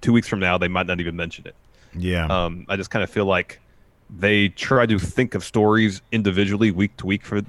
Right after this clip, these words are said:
Speaker 1: for these matches. I don't really feel like there's a whole lot of build. There's a couple matches where it seemed like Cody was maybe on the verge of, like, seriously cutting corners to get wins, and Arn was pissed at him because of it.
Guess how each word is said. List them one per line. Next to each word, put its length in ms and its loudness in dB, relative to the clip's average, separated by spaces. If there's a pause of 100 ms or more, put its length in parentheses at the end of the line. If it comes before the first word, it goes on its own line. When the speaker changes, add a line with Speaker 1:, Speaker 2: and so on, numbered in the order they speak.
(120)
Speaker 1:
for 160 -2
these 180 0
matches. 480 0 (300)
I 80 -4
don't 80 2
really 160 2
feel 140 -2
like 100 2
there's 140 -6
a 40 -8
whole 160 2
lot 120 4
of 120 -8
build. 280 2
There's 180 4
a 40 -10
couple 260 -2
matches 240 -2
where 100 -2
it 80 -2
seemed 200 -8
like 160 0
Cody 240 0
was 160 -2 (160)
maybe 260 -4
on 80 0
the 60 -4
verge 200 -2
of, 80 -6
like, 160 -8
seriously 400 -10
cutting 260 -8
corners 360 -10
to 80 -14
get 160 -10
wins, 300 -10
and 160 -12
Arn 220 -6
was 100 -8 (240)
pissed 280 0
at 100 2
him 120 -2
because 320 -6
of 100 -2
it. 120 0